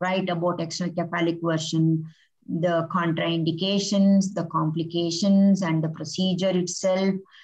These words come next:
And then, uh, like, you know, um, like, you can, uh, give the options of assisted vaginal delivery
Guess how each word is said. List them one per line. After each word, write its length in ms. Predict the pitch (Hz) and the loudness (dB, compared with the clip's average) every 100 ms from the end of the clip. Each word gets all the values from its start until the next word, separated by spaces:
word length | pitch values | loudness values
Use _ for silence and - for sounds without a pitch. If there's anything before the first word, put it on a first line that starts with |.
| _ - | _ -4
And 240 | 180 185 | 2 4
then, 360 | 196 202 196 - | 6 4 4 0
uh, 340 | 175 180 175 180 | -2 0 0 0
like, 240 | 185 180 | -2 -2
you 60 | 190 | -2
know, 280 | 220 294 - - - 170 | -2 -4 -8 -18 -8 -4
um, 640 | 170 165 170 - - 185 | 0 0 -2 -4 -4 -2
like, 240 | 185 175 - | -2 -2 -4
you 200 | 185 180 | -4 -2
can, 300 | 185 175 170 | 0 0 -2
uh, 100 | 170 | -4
give 240 | 160 190 | -2 0
the 80 | 180 | 0
options 480 | 170 - - 180 170 | 0 -2 -2 -2 -2
of 160 | 160 - | -4 -2
assisted 520 | 160 160 180 - 175 | -4 -2 -4 -4 -2
vaginal 400 | 160 160 165 170 | -2 -2 -2 -2
delivery 580 | 160 160 160 170 175 165 | 0 0 0 2 0 0